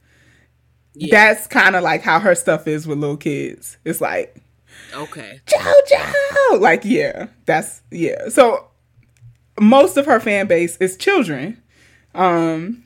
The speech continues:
Speaker 2: and she's young herself. Uh, yeah, I don't even know if she's, like, twenty-one yet. But she posted this photo the other day that was like,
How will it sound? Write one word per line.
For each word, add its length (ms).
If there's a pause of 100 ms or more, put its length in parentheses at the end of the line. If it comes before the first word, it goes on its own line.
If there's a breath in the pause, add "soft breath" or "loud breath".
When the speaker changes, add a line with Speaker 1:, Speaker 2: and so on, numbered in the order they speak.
(140)
Speaker 2:
and 100
she's 240
young 180
herself. 720
Uh, 420
yeah, 360
I 60
don't 200
even 140
know 100
if 60
she's, 180
like, 200
twenty-one 440
yet. 320 (600 soft breath)
But 520
she 120
posted 400
this 160
photo 400
the 120
other 180
day 520 (340)
that 100
was 140
like, 360